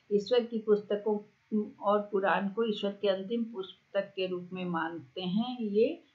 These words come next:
और पैगंबर की परंपरा में विश्वास करते हैं। इनका विश्वास है कि मृत्यु के बाद जीवन है और एक दिन छुट्टी होगी। इस्लामी ज्ञान मा-, मानव जाति में सभी में विनम्रता और बड़प्पन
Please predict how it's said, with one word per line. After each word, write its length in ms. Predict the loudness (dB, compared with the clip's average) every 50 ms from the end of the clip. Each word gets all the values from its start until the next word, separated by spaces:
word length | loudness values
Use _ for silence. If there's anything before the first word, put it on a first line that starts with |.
| _ _ _ -2
और 160 | 0 0 0
पैगंबर 800 | 0 -2 -2 0 0 0 0 0 -2 -4 -4 -4 -4 -4 -4 -6
की 180 | -4 -6 -6
परंपरा 680 | -4 -2 -4 -4 -2 -4 -4 -4 -4 -4 -4 -4 -4
में 200 | -4 -6 -8 -4
विश्वास 520 | -4 -4 -4 -2 -4 -4 -4 -6 -8 -12 -12
करते 340 | -12 -12 -12 -12 _ -4 -4
हैं। 220 | -2 -2 -2 -4
इनका 280 | -6 -8 -6 -4 -2 -2
विश्वास 520 | -2 -4 -6 -6 -4 -2 -2 -2 -2 -2 -2
है 80 | -4 -2
कि 180 | 0 -2 -2
मृत्यु 360 | 0 -2 -4 -6 -4 -4 -4 -4
के 200 | -4 -4 -8 -6
बाद 260 | -4 -4 -4 -4 -6
जीवन 440 | -8 -12 -12 -10 -8 -6 -4 -2 -2
है 60 | 0
और 180 | 0 0 -2
एक 320 | -2 -4 -4 -6 -6 -10 -8 -6
दिन 220 | -4 -2 -2 -4 -4 -12 _ _ _ _ _ _ _ _ _ _ _ _ _ _ _ _ _ _ _ _ _ _ _ -6 -6 -4 -6 -8 -12 -16 -12 4
छुट्टी 420 | 6 6 6 6 4 0 8 10
होगी। 240 | 10 10 10 6 0
इस्लामी 540 | -4 -2 2 4 4 6 6 4 2 0 -2
ज्ञान 380 | 0 2 2 2 2 0 -2 -2
मा-, 560 | 0 0 0 0 0 -2 -4 -14 _ _ -4
मानव 360 | -2 -2 -2 0 -2 -2 -2
जाति 360 | -2 -2 -2 -4 -4 -4 -4
में 180 | -2 0 -2 -2
सभी 460 | -2 -2 -4 -2 0 0 0 0 0
में 200 | -2 -2 0 2
विनम्रता 680 | 2 2 2 -2 -4 -4 -4 -4 -6 -4 -2 0 0
और 180 | 0 0 -2 -6
बड़प्पन 720 | -4 -4 -2 -2 -2 -4 -4 -8 _ -2 0 0 0 -4